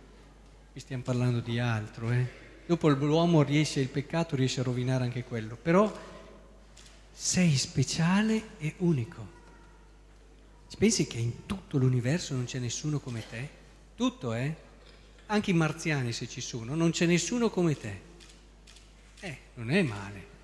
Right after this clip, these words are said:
E proprio come nessuno come te, Dio ti ama. Ecco, se capiamo questo, capiremo cosa fa il Signore nella comunione.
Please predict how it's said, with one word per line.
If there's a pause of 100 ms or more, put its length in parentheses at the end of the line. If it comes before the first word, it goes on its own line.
(1200)
E
proprio
come
nessuno
come
te, (260)
Dio
ti
ama. (2500)
Ecco,
se
capiamo
questo,
capiremo
cosa
fa
il
Signore
nella
comunione.